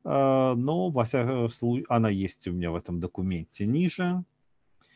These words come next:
И это, на мой взгляд, одна из лучших вообще канадц-, одна из лучших баз по contemporary art, которая была вообще создана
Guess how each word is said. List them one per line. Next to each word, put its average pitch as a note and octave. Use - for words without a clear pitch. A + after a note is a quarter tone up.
И -
это, F#3+
на C#3+
мой D3
взгляд, B2+
одна A#2
из A2+
лучших A#2
вообще E2+
канадц-, A2
одна G2
из G2
лучших F2+
баз E2+
по D#2+
contemporary E2+
art, C#3
которая G2+
была F2+
вообще E2+
создана E2+